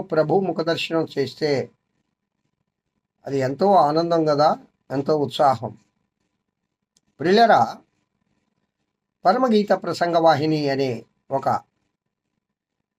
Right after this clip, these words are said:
నిగూఢమైన అంశాలను పరిశుద్ధాత్మ దేవుడు మనతో ఈ జనవరి నెల నుండి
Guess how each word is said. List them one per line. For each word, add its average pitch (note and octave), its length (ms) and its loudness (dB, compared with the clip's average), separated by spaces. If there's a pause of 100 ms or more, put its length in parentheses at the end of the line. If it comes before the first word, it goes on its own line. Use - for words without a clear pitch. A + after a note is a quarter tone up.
(300)
నిగూఢమైన F3+ 680 2 (1400)
అంశాలను D#3+ 580 2 (400)
పరిశుద్ధాత్మ D#3 800 -2
దేవుడు C#3 300 -2 (520)
మనతో C#3 280 -4 (1500)
ఈ C3+ 100 -8 (100)
జనవరి F3 460 0
నెల E3 120 2 (100)
నుండి E3 240 0